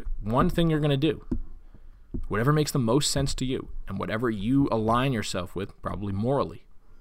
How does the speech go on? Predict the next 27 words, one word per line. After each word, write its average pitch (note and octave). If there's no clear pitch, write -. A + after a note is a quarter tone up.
Right? G#2
"I F#2
don't A#2
wanna A#2+
correct G#2+
my G2+
dog." G#2+
Okay, D3+
so -
we're F#2
gonna G#2
use G#2+
treats. -
Great. -
You A2+
have A#2+
to G#2
stick -
to C3
a -
training A#2
program F2+
consistently -
for G#2
it F#2+
to -
succeed. -